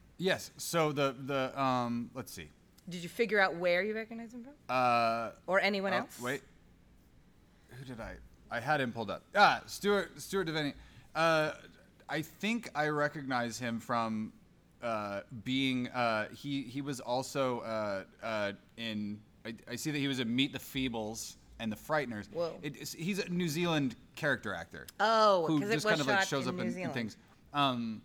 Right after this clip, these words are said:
Speaker 1: it, I am such a champion of The Frighteners. Like, if, if you have never seen The Frighteners, go see it. Uh, it is,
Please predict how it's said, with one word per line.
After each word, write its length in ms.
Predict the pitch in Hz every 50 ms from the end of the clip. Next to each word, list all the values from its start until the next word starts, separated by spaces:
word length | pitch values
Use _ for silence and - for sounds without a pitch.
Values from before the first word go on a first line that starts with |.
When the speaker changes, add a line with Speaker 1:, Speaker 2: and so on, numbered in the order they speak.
| - - - _ _ _ _ - _ -
Speaker 1:
it, 160 | 160 147 - - - -
I 140 | - 147 165
am 120 | 165 151
such 280 | - - - 151 131 135
a 40 |
champion 460 | 110 - - 131 127 123 120 131 120 110
of 80 | 98
The 80 | 98 95
Frighteners. 500 | - - 104 104 98 104 101 95 90 101
Like, 240 | 107 98 95 - -
if, 260 | - 123 113 98 - - - - - _ _ -
if 120 | 120 107 120
you 80 | 160
have 100 | 156 135
never 320 | 127 131 131 139 139 135 -
seen 180 | - 139 127
The 60 | 117 104
Frighteners, 600 | - - 110 107 107 104 101 95 87 85 95 92
go 220 | 120 113 110 117
see 300 | 113 - - - 110 101
it. 180 | 98 92 90 92 - - - - - - _ _ - _
Uh, 280 | - 113 110 104 101 101 - -
it 120 | 123 123
is, 300 | 131 123 120 110 - -